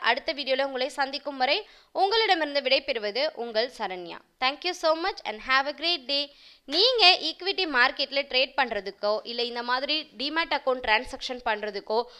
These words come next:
ஒரு லோயஸ்ட் புரோக்கரேஜ்ல அட்வான்ஸ்டான இண்டிகேட்டர்ஸோட ஹை லெவலான எக்ஸ்போஷர்ஸ் இருக்கிற அலைஸ் ப்ளூல உங்க ட்ரேடிங் அக்கவுண்ட்டை ஸ்டார்ட் பண்ண விரும்புனீங்கன்னா இந்த வீடியோக்கு கீழே இருக்கிற டிஸ்கிரிப்ஷன்ல நான் அலைஸ் ப்ளூ கம்பெனியோட அக்கவுண்ட் ஓப்பனிங் லிங்க் கொடுத்துருக்கேன்.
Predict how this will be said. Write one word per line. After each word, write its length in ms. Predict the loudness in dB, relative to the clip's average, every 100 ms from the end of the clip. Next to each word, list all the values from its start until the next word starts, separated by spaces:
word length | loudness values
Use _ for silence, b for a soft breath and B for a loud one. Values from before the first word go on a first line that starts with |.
| B B
ஒரு 140 | 4 6 4 2 2
லோயஸ்ட் 420 | 4 4 0 -4 0
புரோக்கரேஜ்ல 580 | 2 2 2 0 0 0 2 0
அட்வான்ஸ்டான 760 | -2 0 0 0 0 0 2 -4 -6
இண்டிகேட்டர்ஸோட 840 | -10 -6 -2 -2 -4 -6 -2 0 -2 B B 6
ஹை 100 | 8 10
லெவலான 420 | 8 6 4 2 0 -6
எக்ஸ்போஷர்ஸ் 520 | -8 -8 -6 -6 -6
இருக்கிற 240 | -4 0 0 0
அலைஸ் 280 | 2 0 0
ப்ளூல 240 | -2 2 4 2 B B B
உங்க 180 | 0 0 4
ட்ரேடிங் 320 | 6 6 4
அக்கவுண்ட்டை 360 | 0 0 0 0 2
ஸ்டார்ட் 320 | 4 4 4
பண்ண 160 | -2 -2 -4
விரும்புனீங்கன்னா 600 | -4 -6 -8 -6 -2 -2 -2 b b -4 0
இந்த 100 | 2 4
வீடியோக்கு 340 | 4 2 0 -8
கீழே 160 | -2 0
இருக்கிற 200 | 0 -2 -2 -4
டிஸ்கிரிப்ஷன்ல 680 | -6 -8 -6 -6 0 2 2
நான் 140 | 2 2
அலைஸ் 200 | 2 0 -4
ப்ளூ 100 | 0
கம்பெனியோட 560 | 0 2 -2 -2 -2 -2 -2 -2
அக்கவுண்ட் 340 | 0 0 0
ஓப்பனிங் 300 | -2 -6 -6 -6
லிங்க் 260 | -6 -8 -10
கொடுத்துருக்கேன். 500 | -8 -8 -4 -2 -4